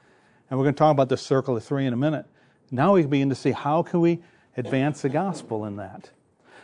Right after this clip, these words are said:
Now, do you see as we, we talk about juggling these three balls of go to, come to, and do good, and do you see how they're all interrelated? Because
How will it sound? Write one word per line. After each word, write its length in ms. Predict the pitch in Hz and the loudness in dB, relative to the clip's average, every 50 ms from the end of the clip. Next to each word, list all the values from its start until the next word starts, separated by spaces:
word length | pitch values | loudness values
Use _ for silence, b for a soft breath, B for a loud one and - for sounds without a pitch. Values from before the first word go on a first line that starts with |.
| b b | b b
Now, 240 | - 202 175 113 - - | 4 6 6 6 4 4
do 80 | - 175 | 6 6
you 100 | 160 147 | 6 6
see 260 | - - 226 247 254 | 6 6 6 8 8
as 140 | 220 170 - | 8 8 8
we, 200 | 175 160 151 147 | 8 8 8 6
we 160 | 165 160 147 | 4 2 0
talk 300 | 135 - - 202 226 - | 2 4 6 6 6 8
about 180 | 214 196 160 135 | 8 6 6 8
juggling 460 | 117 135 180 208 202 190 175 151 143 | 8 8 8 8 8 6 6 6 6
these 200 | 147 160 156 - | 6 6 4 4
three 220 | - 175 180 175 | 4 6 8 8
balls 480 | 165 143 160 160 151 127 117 131 120 - | 8 10 8 10 10 10 8 6 4 2
of 100 | 135 123 | 0 2
go 200 | 117 151 160 165 | 6 6 6 6
to, 240 | 160 - - 156 147 | 6 6 6 4 6
come 260 | - - 165 165 165 | 6 4 4 4 4
to, 160 | - - 160 147 | 4 4 4 4
and 120 | 139 131 | 4 6
do 140 | 131 143 139 | 4 4 4
good, 400 | 123 123 160 175 143 123 120 B B B B B B B B B B B B - | 4 6 8 8 8 8 6 B B B B B B B B B B B B 4
and 100 | 233 151 | 6 8
do 60 | 226 | 8
you 60 | 320 | 8
see 220 | - - - 220 226 | 8 8 6 8 8
how 160 | 208 226 233 | 8 8 8
they're 140 | 196 196 196 | 10 10 10
all 200 | 196 196 196 196 | 10 8 8 6
interrelated? 800 | 190 190 196 196 180 165 151 156 165 175 185 156 123 104 110 117 | 4 4 4 6 6 6 8 8 8 10 8 8 6 4 2 2
Because 400 | 131 127 - 160 147 135 - | 0 2 4 6 4 4 4